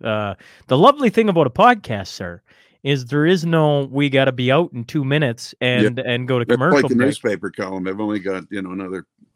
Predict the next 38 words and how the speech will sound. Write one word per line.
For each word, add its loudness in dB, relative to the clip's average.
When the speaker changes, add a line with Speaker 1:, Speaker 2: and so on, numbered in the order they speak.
Speaker 1:
Nah, 2
it's -4
Speaker 2:
fifty -10
Speaker 1:
what 2
I 6
lo-, 2
it's -6
what 4
I 8
love 2
about -2
this -8
forum. -8
It's -20
what -6
Joe -2
Rogan's 0
done -2
so, 2
um, 0
so -2
well, 0
right? -8
Is -6
Speaker 2:
Yeah, -4
Speaker 1:
it's, -10
Speaker 2:
yeah. -2
Speaker 1:
it 0
allowed 0
people 0
like -2
yourself -2
that -8
have -6
a -4
ton -6
between -6
your -6